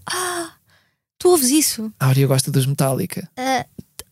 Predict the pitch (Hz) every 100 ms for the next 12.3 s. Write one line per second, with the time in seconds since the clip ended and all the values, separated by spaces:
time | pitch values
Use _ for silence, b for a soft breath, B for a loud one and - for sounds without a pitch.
0 | - - 285 339 262 240 - 277 247 -
1 | 170 220 202 - 170 165 185 - 262 302
2 | 277 240 233 247 240 220 196 180 202 -
3 | 262 247 - 202 202 226 240 233 294 277
4 | 262 285 269 208 175 - 202 220 214 202
5 | 214 214 214 240 247 - 240 254 247 -
6 | 220 233 - 247 262 269 240 233 220 170
7 | 180 b b b b _ 202 196 196 190
8 | 190 185 185 185 185 185 190 190 _ _
9 | _ _ _ _ _ - - - 185 170
10 | 170 170 190 _ _ _ _ _ _ _
11 | - 226 220 - 180 165 185 - 226 -
12 | 214 220